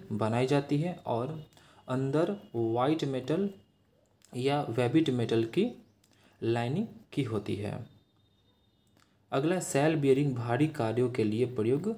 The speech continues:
किया जाता है। अगला है, ये रिपीट हो गया है। अगला है, यह बियरिंग तापमान की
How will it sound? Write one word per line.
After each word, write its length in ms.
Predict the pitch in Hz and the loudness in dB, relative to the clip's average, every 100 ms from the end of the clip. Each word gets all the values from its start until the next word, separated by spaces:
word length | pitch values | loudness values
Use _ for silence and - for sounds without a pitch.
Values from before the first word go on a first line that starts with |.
| - - | -8 -4
किया 180 | 127 113 | -2 0
जाता 240 | 104 101 | -2 -4
है। 180 | 98 101 120 - _ _ _ _ _ _ _ _ _ _ _ _ _ _ _ 135 | -6 -6 -12 -16 _ _ _ _ _ _ _ _ _ _ _ _ _ _ _ 0
अगला 280 | 147 160 156 | 4 4 4
है, 160 | 127 147 - - _ _ _ _ _ _ | 0 -6 -10 -20 _ _ _ _ _ _
ये 180 | 123 117 | -10 -6
रिपीट 360 | 113 120 131 127 | -4 -4 -4 -4
हो 80 | 117 | -4
गया 160 | 120 | -4
है। 140 | 151 170 - - _ - | -6 -12 -18 -20 _ -4
अगला 260 | 131 160 | -2 0
है, 260 | 151 165 185 - - _ _ _ _ _ | -2 -4 -8 -16 -20 _ _ _ _ _
यह 280 | 123 151 175 | -2 2 2
बियरिंग 460 | 143 139 131 147 165 - _ - | 2 2 0 -2 -6 -14 _ 0
तापमान 580 | 127 131 135 139 156 147 | 0 0 0 0 0 -2
की 240 | - 170 | -4 -6